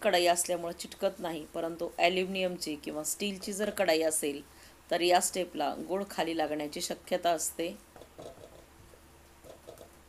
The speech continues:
शक्यतो गोड आंबा करताना, अ, भांडं हे नॉनस्टिकच वापरा,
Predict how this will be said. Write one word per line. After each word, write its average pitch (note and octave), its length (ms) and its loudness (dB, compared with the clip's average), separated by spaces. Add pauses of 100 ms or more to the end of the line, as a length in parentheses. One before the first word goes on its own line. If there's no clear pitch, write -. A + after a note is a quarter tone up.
(220)
शक्यतो G#3 440 -2
गोड F#3 220 2
आंबा E3 220 0
करताना, E3 520 -2 (560)
अ, D#3+ 140 -4
भांडं E3+ 340 -4
हे F3+ 140 -2
नॉनस्टिकच F3 680 -2
वापरा, D#3+ 400 -2